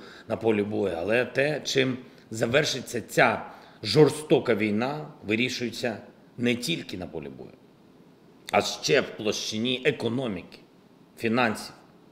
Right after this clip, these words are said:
гуманітарної підтримки, здатності забезпечити нормальне життя на вільній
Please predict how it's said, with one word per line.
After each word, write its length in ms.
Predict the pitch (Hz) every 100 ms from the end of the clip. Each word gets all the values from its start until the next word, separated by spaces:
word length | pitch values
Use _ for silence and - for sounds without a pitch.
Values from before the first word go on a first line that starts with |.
| -
гуманітарної 760 | 127 120 120 156 139 113 104
підтримки, 480 | 82 78 76 67 - - -
здатності 720 | 113 107 123 127 123 113 -
забезпечити 760 | 107 110 101 - 123 - - 110 - -
нормальне 540 | 123 113 113 131 123 110
життя 560 | 95 95 - 123 95 - - -
на 140 | 113
вільній 520 | 92 110 139 113 98